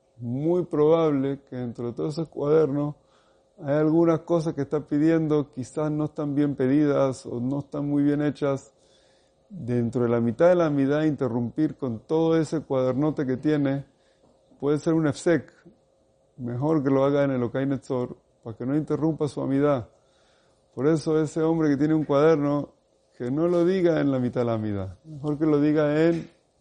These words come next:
el Lokai Netzor. El Hayy Adam era muy sabio. Es bueno que la persona, Ishpoch Nafsho Lifnei Hashem,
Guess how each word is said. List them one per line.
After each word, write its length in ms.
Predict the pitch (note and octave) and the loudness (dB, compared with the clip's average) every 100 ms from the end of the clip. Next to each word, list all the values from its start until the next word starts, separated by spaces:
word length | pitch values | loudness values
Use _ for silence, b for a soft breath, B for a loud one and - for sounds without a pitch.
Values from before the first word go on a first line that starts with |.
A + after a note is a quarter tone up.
| - | -10
el 100 | A#2+ | -8
Lokai 260 | A2+ C3 | -6 -4
Netzor. 460 | C3 A#2 - A2+ F#2 _ b b b b b b b - | -4 -6 -6 -8 -8 _ b b b b b b b -18
El 100 | C3 B2 | -14 -4
Hayy 220 | C3 E3 | 2 4
Adam 480 | F3 F3 F3 E3 - | 6 6 4 2 -2
era 160 | D3+ D#3+ | -4 -2
muy 180 | E3 E3 | -2 -4
sabio. 500 | F3+ E3 C#3+ G#2 F2+ _ _ _ _ _ _ _ _ | -2 -2 0 -2 -6 _ _ _ _ _ _ _ _
Es 80 | E3+ | -4
bueno 400 | D#3 F#3+ G#3+ F3+ | 2 4 4 4
que 80 | D3 | 4
la 140 | C#3 | 2
persona, 680 | C#3 A#2 E3 F3 E3+ D#3+ - - | -2 -6 0 2 2 0 -4 -12
Ishpoch 540 | C3+ - - F3 - | -16 -14 -4 -2 -2
Nafsho 480 | C#3+ C3 - E3 E3 | -4 -6 -2 0 0
Lifnei 300 | C#3+ - D#3 | -2 -2 -2
Hashem, 520 | C#3 - E3 D3 G#2+ | -2 0 0 0 -4